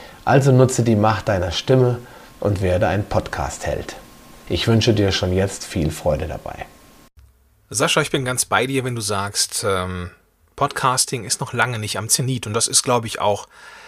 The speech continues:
Speaker 2: im Moment der Grund oder die Möglichkeit schlechthin, sich als Marketer von anderen Marketern abzuheben. Also echt eine wunderbare Sache. Und ja, es ist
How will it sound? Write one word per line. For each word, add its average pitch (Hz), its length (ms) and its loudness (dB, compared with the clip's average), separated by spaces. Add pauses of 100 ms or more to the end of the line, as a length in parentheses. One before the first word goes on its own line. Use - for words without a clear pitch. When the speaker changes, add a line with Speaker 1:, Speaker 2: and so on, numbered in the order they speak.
(340)
Speaker 2:
im 135 100 0
Moment 147 380 2
der 139 160 2
Grund 127 720 -2
oder 104 220 0
die 117 180 -2
Möglichkeit 131 580 0
schlechthin, 123 680 -4 (360)
sich - 360 -4
als - 240 -2
Marketer 131 560 0
von - 180 -6
anderen 113 380 -6
Marketern - 500 -6
abzuheben. - 720 -4 (340)
Also 95 240 -6
echt - 260 -6
eine 117 140 -2
wunderbare 120 540 0
Sache. - 240 2
Und - 260 -8 (480)
ja, 147 300 -2 (160)
es - 180 -4
ist - 240 2